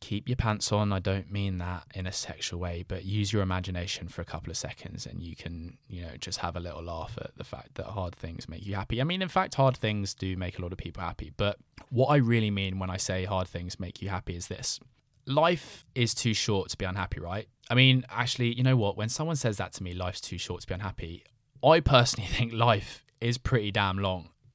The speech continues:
I mean, I'm sure when I get to eighty years old, God forbid I do, I'm not gonna look back and think, "God, that life was short." I mean, it's a pretty long time.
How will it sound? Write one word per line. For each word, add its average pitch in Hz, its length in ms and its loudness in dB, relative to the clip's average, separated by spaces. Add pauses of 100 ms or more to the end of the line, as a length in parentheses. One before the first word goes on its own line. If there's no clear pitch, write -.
(200)
I 110 60 0
mean, 117 300 2 (300)
I'm 120 140 4
sure 143 200 4
when 127 160 2
I 117 60 2
get 113 200 0
to 117 120 -4
eighty 113 240 -2
years 101 180 0
old, 101 400 0 (140)
God 95 160 -4
forbid 95 240 -4
I 92 100 -2
do, 95 320 -2 (160)
I'm 117 140 6
not 104 120 4
gonna 101 120 -2
look 104 160 -2
back 104 240 2
and 87 100 -8
think, - 440 -6
"God, 151 360 0
that 82 160 -8
life 85 240 -6
was 87 80 -8
short." - 240 -2
I - 20 -2
mean, 113 180 0
it's - 180 -2
a 120 40 -2
pretty 113 400 0
long 90 280 -2
time. 85 340 -4